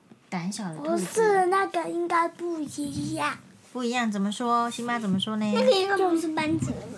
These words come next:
Speaker 3: 明。
Speaker 1: 啊？
Speaker 2: 你是童话吧，做得比较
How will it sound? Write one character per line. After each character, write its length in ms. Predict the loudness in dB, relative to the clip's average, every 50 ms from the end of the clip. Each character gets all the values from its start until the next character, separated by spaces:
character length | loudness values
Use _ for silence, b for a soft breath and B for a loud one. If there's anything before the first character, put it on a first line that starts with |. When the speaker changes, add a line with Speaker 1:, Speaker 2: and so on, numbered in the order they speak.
| -14 -14 -12 -6 -6 -6 -6 -2 0
Speaker 3:
明。 100 | 2 2
Speaker 1:
啊？ 220 | 2 2 0 -4 -10 -14 -20 -20 -20 -20 -20 -16 -8
Speaker 2:
你 180 | -8 -6 -6
是 280 | -6 -10 -6 -4 -4 0
童 280 | 0 0 2 2 0
话 280 | 0 -2 -4 -4 -4 -6
吧， 200 | -10 -12 -14 -14 -10
做 140 | -10 -10 -10
得 100 | -10 -12
比 140 | -16 _ -16
较 240 | -14 -10 -10 -10 -10